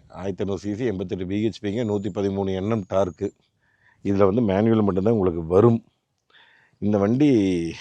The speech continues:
ஆ, ஆ, மாருதியோட ஃப்ராங்ஸோட அப்படியே சேம்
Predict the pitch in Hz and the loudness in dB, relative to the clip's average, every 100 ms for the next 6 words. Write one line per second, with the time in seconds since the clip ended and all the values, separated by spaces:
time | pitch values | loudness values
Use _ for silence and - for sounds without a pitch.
0 | - - _ _ _ _ _ _ _ _ | -18 -20 _ _ _ _ _ _ _ _
1 | _ - - - _ _ _ 92 87 82 | _ 4 4 -6 _ _ _ -12 -12 -12
2 | 80 - - _ _ _ 95 95 90 123 | -18 -20 -20 _ _ _ -8 -4 4 6
3 | 135 127 110 151 - _ - 98 127 147 | 6 2 2 0 -2 _ -6 -2 -2 -4
4 | - 110 160 - - 101 101 123 110 - | -2 -2 -2 -6 -8 -4 0 0 -2 -4
5 | 107 120 | -2 -2